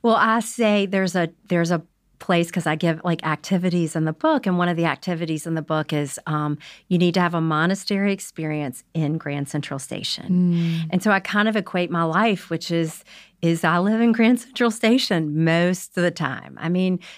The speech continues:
Speaker 1: you walk through my front door and, you know, there's sports bags, there's kids, <laughs> there's dogs, there's all sorts of stuff. And there's a lot of noise, which I
Speaker 2: Mm.
Speaker 1: love.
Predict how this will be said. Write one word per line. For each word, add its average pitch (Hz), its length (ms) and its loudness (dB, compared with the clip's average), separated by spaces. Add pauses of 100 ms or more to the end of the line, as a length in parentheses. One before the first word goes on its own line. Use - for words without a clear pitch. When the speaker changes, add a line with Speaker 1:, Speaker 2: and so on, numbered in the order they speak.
(140)
Speaker 1:
you 190 240 2
walk 226 260 2
through 202 140 0
my 190 140 2
front 180 280 -2
door 175 540 0
and, 165 640 -2 (560)
you 214 160 4
know, 165 280 0
there's 190 340 -2 (340)
sports 202 440 0
bags, 185 800 0
there's 165 560 0 (320)
kids, 190 680 4
<laughs> - 40 0
there's 190 200 2
dogs, - 880 -2
there's 175 320 2 (400)
all 196 140 2
sorts 196 420 -2
of 185 80 0
stuff. 180 460 -4
And 185 120 2
there's 180 140 0
a 180 60 -2
lot 170 400 2
of 180 280 -8 (120)
noise, 170 720 2
which 175 180 0
I 160 60 -2
Speaker 2:
Mm. 156 180 -2
Speaker 1:
love. 220 580 2